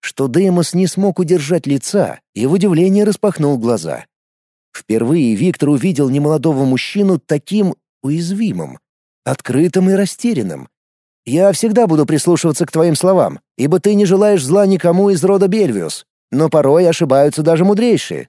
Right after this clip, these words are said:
так ведь?» «Всё так. От ошибок не застрахованы даже боги»,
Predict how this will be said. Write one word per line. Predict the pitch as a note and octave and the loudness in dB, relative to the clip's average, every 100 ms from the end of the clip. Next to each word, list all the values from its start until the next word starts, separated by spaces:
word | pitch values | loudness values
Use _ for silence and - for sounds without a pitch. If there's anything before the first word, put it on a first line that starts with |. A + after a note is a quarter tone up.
| _ | _
так | F3 G#3+ | 0 0
ведь?» | F#3+ G#2 - _ _ _ _ _ _ _ _ | 0 -4 -10 _ _ _ _ _ _ _ _
«Всё | - - F#3 F3 | -16 -4 -4 -2
так. | - E3+ G#2+ - - _ _ _ | -2 -2 -2 -12 -20 _ _ _
От | B2+ D3+ | -4 0
ошибок | D#3+ - F3+ F3 E3+ | -2 0 0 0 0
не | F#3 | 0
застрахованы | F3 - E3+ - D#3+ D3+ E3 D#3+ | 0 0 -2 0 -2 0 0 0
даже | C3+ D#3+ D3+ E3+ | -2 -2 -2 -2
боги», | C#3+ D3 G2+ F#2+ F#2 | -2 -4 -4 -8 -10